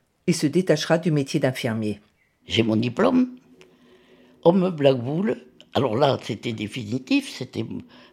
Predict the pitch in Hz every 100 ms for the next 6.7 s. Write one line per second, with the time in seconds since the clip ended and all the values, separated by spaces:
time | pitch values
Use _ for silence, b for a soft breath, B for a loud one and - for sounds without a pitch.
0 | - 185 156 156 123 143 110 - 214 277
1 | 269 B B B B B B B - 240
2 | 254 185 156 143 165 - - _ - -
3 | 160 202 233 220 143 131 147 226 226 202
4 | 147 135 127 - - - 220 254 165 127
5 | 135 - - _ _ _ _ B B B
6 | 123 - 117 135 247 269